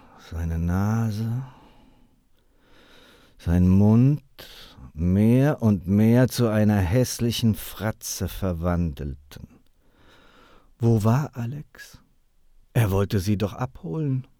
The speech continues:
mit seinem Motorrad, zum Wald, zu den Feldern, wo sie reden könnten. Hatte er doch gekniffen, sie ohne Helm mitzunehmen, aus Angst, von jedem, auch von seinem Vater, erkannt zu werden?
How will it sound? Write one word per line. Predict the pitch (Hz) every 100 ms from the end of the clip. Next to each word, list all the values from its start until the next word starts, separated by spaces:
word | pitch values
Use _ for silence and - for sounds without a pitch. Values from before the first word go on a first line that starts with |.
| _
mit | 113 -
seinem | 107 95
Motorrad, | 92 92 - 143 151 139 135 131 - - _ _ - - -
zum | 139 113
Wald, | 135 175 185 180
zu | -
den | 113 110
Feldern, | - 190 190 180 170 170 170 - - _ _ _ _ -
wo | 131
sie | 127 123
reden | 120 160 175 165
könnten. | - 113 101 - - - _ _ _ _ _ _ _ -
Hatte | 135 - 175
er | 160
doch | 151 185 -
gekniffen, | - - - 107 113 - 90 - - _ _ _ _ - -
sie | - -
ohne | 131 143 120
Helm | 110 139 156 135
mitzunehmen, | 139 - - - - 139 135 135 135 143 135 - - -
aus | 113 - -
Angst, | 139 156 - -
von | 131
jedem, | 113 135 156 160 151
auch | 123 123 110 -
von | - 120
seinem | 104 104 101
Vater, | 135 139 143 - 147 135 101
erkannt | 107 101 - 151 156 -
zu | - 147
werden? | 156 160 160 165